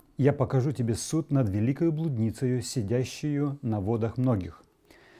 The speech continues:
С нею блудодействовали цари земные, и вином её блудодеяния упивались живущие на земле. И повёл меня в духе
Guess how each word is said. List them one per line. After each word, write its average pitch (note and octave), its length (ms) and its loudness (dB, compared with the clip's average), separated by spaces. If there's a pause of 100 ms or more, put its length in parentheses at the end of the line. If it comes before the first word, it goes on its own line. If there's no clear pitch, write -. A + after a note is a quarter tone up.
(200)
С - 120 -10
нею D3+ 380 6
блудодействовали A#2+ 680 2
цари C3 300 0
земные, B2+ 640 0 (100)
и D3 100 2
вином C3+ 360 4
её B2+ 180 2
блудодеяния A2 920 0 (680)
упивались C3 680 2
живущие A2 600 0
на A#2+ 100 2
земле. B2 520 2 (460)
И D#3+ 100 8
повёл D#3 340 8
меня B2+ 400 6
в G2+ 140 0
духе D#3+ 540 2